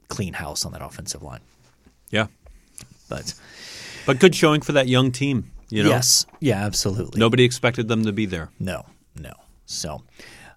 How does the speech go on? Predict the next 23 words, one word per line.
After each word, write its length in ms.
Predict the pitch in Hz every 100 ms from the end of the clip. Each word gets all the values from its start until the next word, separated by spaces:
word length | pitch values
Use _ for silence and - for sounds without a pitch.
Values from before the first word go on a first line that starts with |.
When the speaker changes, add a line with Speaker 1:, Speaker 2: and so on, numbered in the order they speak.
| -
Speaker 1:
um, 560 | 117 110 107 104 101 - _ _ _ _ _ _ -
what 180 | 123 160
about, 640 | 190 117 113 113 - - -
uh, 360 | 113 107 107 101 - _ -
commercials? 840 | - 131 135 - - - - - - - - - -
I, 220 | - 226 - _
I, 120 | 120 -
I'll 120 | - -
confess, 480 | 202 139 139 135 -
I 100 | 147
saw 300 | - 156 131
very 400 | 110 120 139 139
few. 320 | - 139 127
I 100 | 98
was 120 | 120 -
just 200 | 131 113
not 180 | 107
paying 180 | - 110
attention. 420 | 92 101 120 - - _ - -
Speaker 2:
I 60 | 120
was 100 | 110
in 100 | 107
conversation. 600 | 104 98 98 92 95